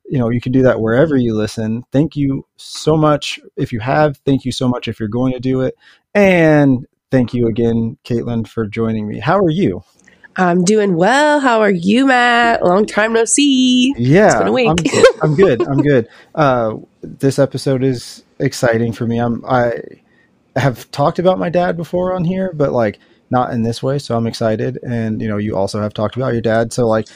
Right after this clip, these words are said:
Speaker 1: it's,
Speaker 2: Mm-hmm.
Speaker 1: it's, it's a, it's gonna be a good one. But, um, we, uh, we got some, I don't know,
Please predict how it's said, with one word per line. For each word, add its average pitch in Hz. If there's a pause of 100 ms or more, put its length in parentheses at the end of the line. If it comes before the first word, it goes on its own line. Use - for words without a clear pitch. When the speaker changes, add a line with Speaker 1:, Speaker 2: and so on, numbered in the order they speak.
(100)
Speaker 1:
it's, 185
Speaker 2:
Mm-hmm. 240
Speaker 1:
it's, - (240)
it's 143
a, 117 (120)
it's 127
gonna 135
be 135
a 135
good 120
one. 127 (280)
But, 131
um, 87 (840)
we, 135
uh, 113 (360)
we 123
got 135
some, 110 (760)
I 123
don't 113
know, 98